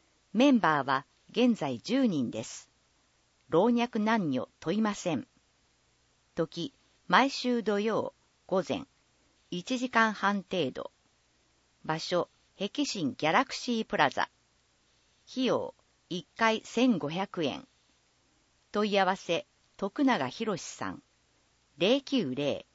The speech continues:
九二六二、六五一二。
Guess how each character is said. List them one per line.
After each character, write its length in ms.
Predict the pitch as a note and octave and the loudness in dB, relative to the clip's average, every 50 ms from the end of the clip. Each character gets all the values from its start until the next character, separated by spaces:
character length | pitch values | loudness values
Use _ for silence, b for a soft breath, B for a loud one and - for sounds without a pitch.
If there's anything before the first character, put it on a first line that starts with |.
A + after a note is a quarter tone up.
| _ _ _ _ _ _ _ _ | _ _ _ _ _ _ _ _
九 320 | - - A#3+ C4 C#4+ C#4 | -6 -2 0 2 4 4
二 300 | C4+ C4 C4+ B3+ F#3 C#3+ | 4 4 4 4 2 2
六 320 | B2+ C3+ B2+ - - F#3+ F#3+ | 0 -2 -4 -4 -6 -6 -4
二、 320 | F3 E3 D3+ B2+ - - _ _ _ _ _ _ _ - | -4 -2 -4 -4 -6 -8 _ _ _ _ _ _ _ 0
六 340 | C#3 E3 E3 - - C#4 C4 | 2 2 2 2 0 0 2
五 260 | A#3+ C4 B3 G3 C#3+ | 4 4 4 4 2
一 360 | B2+ - - - - E3+ E3 | -2 -4 -8 -8 -8 -6 -4
二。 320 | D#3+ D#3 C#3+ B2 G2 - | -2 0 -2 -2 -2 -6